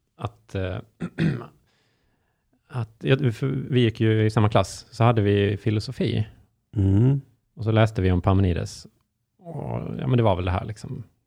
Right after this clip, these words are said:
Speaker 1: det finns bara ett och det finns ingen förändring, allt är samma. Och så hade jag som en sån, eh, lite religiös uppenbarelse. Jag satt liksom på busshållplatsen, mina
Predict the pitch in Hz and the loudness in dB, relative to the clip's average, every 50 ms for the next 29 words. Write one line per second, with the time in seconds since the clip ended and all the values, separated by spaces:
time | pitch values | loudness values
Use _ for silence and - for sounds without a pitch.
0 | _ _ _ _ _ _ _ 110 104 - 110 107 107 - - - 98 92 92 - | _ _ _ _ _ _ _ -8 -2 0 2 2 0 0 2 2 2 2 2 0
1 | 90 90 - - - - 101 90 101 92 - - 95 92 85 - 92 92 87 85 | -2 -4 -6 -6 -4 -2 0 0 0 0 0 0 -2 -2 -2 -2 -4 -4 -2 -2
2 | 85 87 - 113 104 92 - - 113 104 92 - 98 92 92 95 - - - - | -2 -2 -2 -2 -2 -2 -2 -6 -6 -6 -4 -4 -4 -4 -4 -4 -6 -6 -8 -10
3 | - _ _ _ _ _ _ _ _ _ _ _ _ _ _ _ _ _ _ _ | -12 _ _ _ _ _ _ _ _ _ _ _ _ _ _ _ _ _ _ _
4 | _ _ _ _ _ _ _ - 135 107 123 117 110 107 104 104 113 - - - | _ _ _ _ _ _ _ -12 -4 2 4 6 6 6 6 4 0 -4 -10 -16
5 | - - - - - 131 - 151 165 196 156 127 - - 135 135 131 170 147 110 | -20 -18 -14 -12 -4 0 2 2 4 4 4 4 4 4 2 2 4 4 4 6
6 | 107 107 107 113 113 110 110 110 107 107 107 110 107 - - - _ _ _ _ | 6 6 4 4 4 4 4 4 2 2 2 0 -2 -4 -10 -18 _ _ _ _
7 | _ _ _ _ _ _ _ _ _ - 156 - - 139 131 120 - 117 113 123 | _ _ _ _ _ _ _ _ _ -20 -20 -12 -8 -6 -6 -6 -4 -2 0 0
8 | 117 113 - 151 123 110 110 - - 139 120 - 117 104 101 98 117 110 - 135 | 0 2 4 6 6 6 4 2 0 -4 0 2 4 4 4 4 2 2 2 2
9 | 120 - - 110 - - 117 104 107 110 110 - - 87 - - 98 - - - | 2 2 0 -4 -4 -2 -2 0 2 2 2 2 0 -2 -4 -4 -4 -4 -4 -6
10 | 101 98 92 92 - - _ _ _ - 107 92 90 92 92 | -4 -4 -4 -6 -8 -14 _ _ _ -8 -6 -6 -6 -6 -6